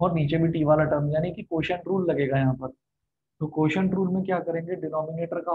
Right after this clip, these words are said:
whole square मतलब under root cos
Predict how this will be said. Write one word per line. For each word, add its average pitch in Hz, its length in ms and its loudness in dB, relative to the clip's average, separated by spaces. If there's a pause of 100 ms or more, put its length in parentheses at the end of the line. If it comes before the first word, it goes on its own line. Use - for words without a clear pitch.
whole 147 220 -4
square 165 340 -6
मतलब 139 360 -6 (1160)
under 139 360 -2
root 151 280 -2 (520)
cos 147 460 -4